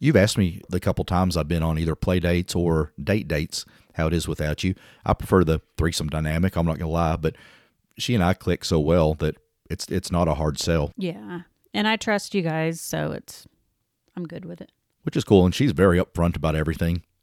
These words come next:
Speaker 2: Yeah.
Speaker 1: So there's, there's no shady shit going on.
Speaker 2: No, and that's what, when I said that you would come down there, and then she was like,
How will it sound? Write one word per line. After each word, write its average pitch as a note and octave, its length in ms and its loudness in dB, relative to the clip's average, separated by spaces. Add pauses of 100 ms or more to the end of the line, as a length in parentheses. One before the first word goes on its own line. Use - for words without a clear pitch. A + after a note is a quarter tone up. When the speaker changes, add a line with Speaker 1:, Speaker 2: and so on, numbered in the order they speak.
(520)
Speaker 2:
Yeah. F#3 200 -8
Speaker 1:
So E2 280 2
there's, F#2+ 280 4
there's F2+ 260 -2
no E2 240 0
shady D#2+ 320 -4
shit - 240 -6
going D#2+ 180 -4
on. E2+ 240 -2 (320)
Speaker 2:
No, A3+ 300 -2
and G3 160 -4
that's G#3 200 -8
what, F#3+ 280 -4
when F#3 560 -4
I F3 480 -4
said F#3 380 -4
that D#3+ 200 -6
you F#3+ 180 -2
would E3+ 140 -2
come E3+ 240 -6
down G3 320 -4
there, D#3+ 400 -2 (560)
and G3 80 -4
then F#3+ 140 0
she G#3 140 -4
was F3 160 -2
like, D#3+ 240 -6